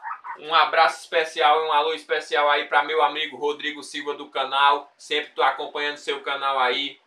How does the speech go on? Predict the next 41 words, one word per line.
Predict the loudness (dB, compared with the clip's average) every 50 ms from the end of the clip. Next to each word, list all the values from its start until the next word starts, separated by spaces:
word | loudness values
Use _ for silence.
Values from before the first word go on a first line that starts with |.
| _ -6
Acho | -2 -2 -2 -4 -6 -12
muito | -14 -16 -14 -8
legal | -6 -4 -2 0 0 -2 -2
seus | -2 -4 -8 -8 -8 -8
vídeos. | -6 -4 -4 -4 -4 -6 -10 -14 -16 -20 -20 _ _
Pedir | -6 -6 -4 -4 -4 -6 -6 -8
que | -8
você | -8 -8 -6 -6 -6
se | -8 -8
inscreva | -12 -14 -8 -6 -4 -4 -4 -6
no | -8 -8
canal | -8 -6 -4 -2 -2 -2 -2 -2
dele | -4 -2 0 2
aí. | 2 2 0 -2 -6
Vou | -8 -8 -8
deixar | -8 -8 -8 -4 -2 0
aí | 0 0 0
embaixo | 0 2 2 2 2 -2
aqui | -6 -10 -8
na | -4 -4 -4
descrição | -4 -4 -8 -12 -16 -16 -16 -14 -10 -8 -4 -4 -4 -4 -6 -8 -14 _ _ _ _ _ _ _ _ _ _
o | -12 -10 -6
link | -6 -6 -6 -6 -8
do | -12 -12 -10
canal | -8 -6 -2 0 0 0 0 0
dele. | -2 -2 0 0 -2 -4 -6 -12 -16 _ _ _ _ _ _
E | -10 -6 -4 -4 -4 -4 -4 -4
é | -4 -4
isso | -4 -4 -2 0
aí, | 2 2 4 4
galera. | 2 2 2 2 0 0
Quem | -2 -4 -4
gostou | -4 -6 -6 -6 -6 -8 -6
do | -8 -10 -12
vídeo, | -8 -6 -4 -4 -4 -6 -10 -14 -16 _ _
vai | -6 -6 -6
se | -6 -8
inscrevendo | -16 -10 -4 -2 0 0 0 -2 -4 -2 0 0
aí | 0 0 -2
no | -6 -8
canal. | -6 -6 -6 -4 -2 0 2 2 2 2 0 -4 -8